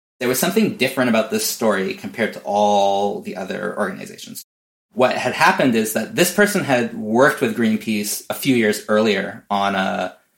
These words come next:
a logging blockade. And so they had been around, and then they, you know, said, "Oh, I have to move away and move to my family." And, and so they left. And then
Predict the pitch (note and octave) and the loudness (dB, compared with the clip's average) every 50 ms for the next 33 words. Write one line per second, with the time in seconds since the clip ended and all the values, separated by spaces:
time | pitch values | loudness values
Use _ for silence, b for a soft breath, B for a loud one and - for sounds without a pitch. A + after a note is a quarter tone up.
0 | _ _ - - A2 G#2 G#2 G2+ A2+ A#2 A#2 A2 G#2 G2+ - - - - - - | _ _ -2 0 2 4 6 6 6 6 6 4 2 0 0 -2 -4 -6 -6 -8
1 | - - - - - b b b b b b C#3 C#3 C3 C3 - - C3+ B2 A#2+ | -10 -10 -12 -14 -18 b b b b b b 2 2 2 2 2 2 4 4 4
2 | A#2 A2+ A2+ A2 G#2+ G#2 - - B2 A2+ G#2+ A2+ G2+ - G#2+ G2+ G2 A2+ D3 F#3 | 4 2 2 2 2 0 -2 -4 -4 -4 -4 -6 -6 -4 -2 -2 0 2 4 4
3 | G#3+ G#3 G3 F#3 F3 F3 E3+ A2+ A#2 A2+ G#2+ G#2 G#2 G#2 G2+ G2+ F#2+ F#2+ - - | 6 6 6 4 4 4 2 2 2 2 4 4 2 2 0 -2 -4 -8 -12 -18
4 | _ _ _ _ - A#2+ A2 F#2+ F#2+ G#2 G#2 - - G#2+ A2 - D3 F3 D#3 C#3 | _ _ _ _ -4 -2 0 0 0 -2 -4 -4 -4 -2 0 4 4 6 6 4
5 | C#3 C#3+ C#3 - B2 A#2 A2+ G#2+ A2 A2+ B2+ D#3+ E3 E3 D#3+ D#3 C#3 A#2+ A2+ A2+ | 4 2 0 2 2 2 2 2 2 2 2 2 4 4 4 4 4 4 2 0
6 | A2+ - A2+ F#2+ - - - C#3 C#3 C3+ C3+ B2+ B2+ A#2+ A2+ G2+ F#2+ F#2+ - - | 0 -2 -4 -6 -6 -4 -2 0 2 2 2 2 2 0 -2 -2 -4 -6 -6 -2
7 | - A#2 - - C3+ G#2+ G2+ - - - - _ - A#2 C3 D#3 D#3 D3+ D3 - | 0 0 0 2 0 0 0 -2 -4 -6 -8 _ -2 2 4 4 4 4 2 0
8 | - - - - A2+ A2 G#2+ G2+ G2 F#2+ F#2+ F#2+ A2 - | -4 -10 -8 -4 -2 0 0 0 0 0 -2 -2 -4 -8